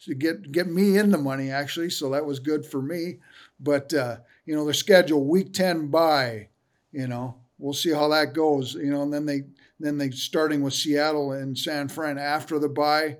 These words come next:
We'll see if their team, you know, N F L teams don't really tank, but if they have a, t-, you know,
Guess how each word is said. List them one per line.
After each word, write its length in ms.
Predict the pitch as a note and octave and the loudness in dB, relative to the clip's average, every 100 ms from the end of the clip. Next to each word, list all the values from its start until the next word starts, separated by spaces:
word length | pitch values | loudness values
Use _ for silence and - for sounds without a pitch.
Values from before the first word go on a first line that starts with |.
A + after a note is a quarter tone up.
| - _ | -18 _
We'll 160 | D#3 D#3 | -6 -2
see 220 | - G3+ | 2 6
if 160 | F#3+ F#3+ | 4 4
their 280 | D#3+ D3 C#3+ | 4 4 2
team, 640 | C#3 - F#3+ F#3 F3 C3+ _ _ - | -8 -2 0 0 -4 -8 _ _ -6
you 120 | C#3+ | -4
know, 220 | C#3 C#3 _ _ _ _ G3+ | -4 -8 _ _ _ _ -4
N 120 | G3 | -2
F 140 | G3+ | 0
L 160 | A3 G3 | -2 -2
teams 300 | - G3+ F#3+ | -2 0 2
don't 200 | G3 F#3 | 2 2
really 280 | F3 E3+ C#3 | 0 0 -2
tank, 540 | - F3 E3 B2+ A2+ A#2+ | -4 -4 -4 -4 -8 -10
but 220 | C3 A#2+ - _ _ _ _ | -12 -12 -18 _ _ _ _
if 180 | E3+ D3 | -12 -4
they 120 | D3+ | -2
have 260 | D3 D3+ C#3 | 0 0 0
a, 140 | C3 | -4
t-, 200 | B2+ - - _ _ _ | -6 -14 -18 _ _ _
you 100 | D#3 | -6
know, 240 | C#3 B2 | -4 -6